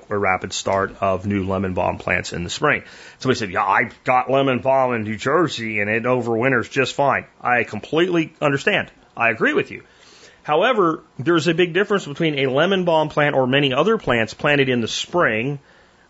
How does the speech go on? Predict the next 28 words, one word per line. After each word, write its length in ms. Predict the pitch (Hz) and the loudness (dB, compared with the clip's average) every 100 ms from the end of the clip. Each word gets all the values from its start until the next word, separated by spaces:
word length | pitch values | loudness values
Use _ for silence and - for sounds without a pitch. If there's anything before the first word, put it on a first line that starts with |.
| - | -12
grown 440 | 123 135 165 175 156 | -2 2 4 2 0
to 180 | 180 | 0
maturity, 720 | 156 131 - 180 170 123 123 131 | -2 -2 -2 2 2 2 -2 -4
hardened 540 | - 156 156 147 135 | 0 0 2 0 -4
through 380 | - 160 175 160 | -2 0 2 0
the 120 | 143 | 0
summer 600 | - - 151 143 143 139 | 0 0 2 2 2 2
and 260 | - 120 107 | 0 -4 -6
fall 480 | - 139 127 123 | -4 0 2 2
going 300 | 120 120 123 | 2 2 2
into 220 | 123 107 110 | 2 0 -2
winter, 600 | 117 151 - 107 104 107 - - - - | 0 0 2 2 2 -2 -14 -20 -20 -2
and 240 | 139 131 | 0 2
then 140 | 139 131 | 2 0
planting 400 | - 156 160 147 | 0 0 0 -2
some 220 | - 143 | 0 0
of 40 | |
these 200 | 135 123 | -2 -4
things, 260 | - 135 120 | -2 -2 -2
like, 380 | 120 117 110 - | 2 2 0 -2
in 140 | 131 | 0
your 100 | 120 | 0
more 180 | 117 113 | 2 0
temperate 360 | - 165 151 - | 0 -2 -2 -2
climates 340 | 123 117 - | 0 0 -2
like 160 | 110 131 | -2 0
I'm 200 | 156 139 | 0 2
in 220 | 117 | 0